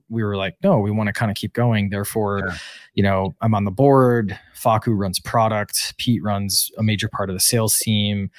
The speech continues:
Speaker 1: Um, our marketing, like, everyone had a home. They really wanted all of our team. Um,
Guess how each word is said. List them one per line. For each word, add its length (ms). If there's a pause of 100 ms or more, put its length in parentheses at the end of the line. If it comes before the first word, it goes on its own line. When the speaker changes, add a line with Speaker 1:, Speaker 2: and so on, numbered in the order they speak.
(320)
Speaker 1:
Um, 340
our 140
marketing, 480
like, 180
everyone 340
had 200
a 20
home. 360
They 120
really 380
wanted 340
all 480
of 80
our 80
team. 640
Um, 360